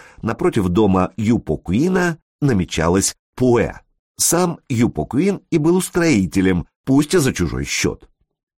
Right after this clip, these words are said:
Дерзкая мысль посетила Флори. Он покажет Элизабет Пуэ. Ей, несомненно, понравится. Никто, имеющий глаза, не сможет устоять против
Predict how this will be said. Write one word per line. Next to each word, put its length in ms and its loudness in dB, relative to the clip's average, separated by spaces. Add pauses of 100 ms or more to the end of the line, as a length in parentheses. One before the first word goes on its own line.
Дерзкая 880 -2
мысль 540 2 (200)
посетила 480 -2
Флори. 460 -2 (420)
Он 240 0
покажет 680 -4
Элизабет 760 -2 (100)
Пуэ. 480 -2 (720)
Ей, 220 0
несомненно, 640 -2
понравится. 840 -4 (300)
Никто, 480 0
имеющий 480 0
глаза, 500 -4 (280)
не 120 0
сможет 520 0
устоять 760 -2
против 460 -4